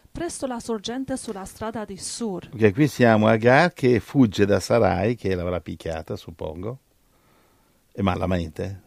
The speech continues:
Speaker 2: perché appunto di scappare.
Speaker 1: Ah.
Speaker 2: Immagina una donna incinta.
Speaker 1: Ah, sì.
Speaker 2: Cioè, è una cosa, cioè, eh, poteva essere più amorevole forse, però,
Speaker 1: Mm.
Speaker 2: però,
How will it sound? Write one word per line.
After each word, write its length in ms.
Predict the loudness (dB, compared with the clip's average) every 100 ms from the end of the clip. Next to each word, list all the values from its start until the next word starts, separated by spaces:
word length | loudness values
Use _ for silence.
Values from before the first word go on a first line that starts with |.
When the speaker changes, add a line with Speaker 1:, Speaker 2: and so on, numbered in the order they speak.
| -16
Speaker 2:
perché 220 | -14 -12
appunto 320 | -12 -12 -12
di 120 | -14
scappare. 1040 | -16 -14 -12 -10 -8 -6 -6 -8 -10 -14 -14
Speaker 1:
Ah. 220 | -16 -16 -14
Speaker 2:
Immagina 380 | -4 0 0 -2
una 100 | -2
donna 120 | -2
incinta. 580 | -2 -6 -8 -8 -12 -20 _
Speaker 1:
Ah, 220 | -20 -18 -18
sì. 300 | -20 -20 -20
Speaker 2:
Cioè, 220 | -14 -12
è 160 | -10 -10
una 160 | -10
cosa, 640 | -8 -8 -6 -8 -8 -10 -14 -20 -20 _ -20 _ _ _ _ _ _ _ _ _ _ _
cioè, 220 | -12 -12 -14 -20 -16
eh, 380 | -14 -12 -14 -18 _ _ _
poteva 380 | -12 -8 -8 -8
essere 220 | -10 -12
più 140 | -12
amorevole 520 | -12 -4 -4 -4 -8 -12
forse, 340 | -14 -12 -10
però, 400 | -4 2 2 0
Speaker 1:
Mm. 40 | -6 _ _ _ _ _ _ _ _ _ _
Speaker 2:
però, 360 | -4 -2 -2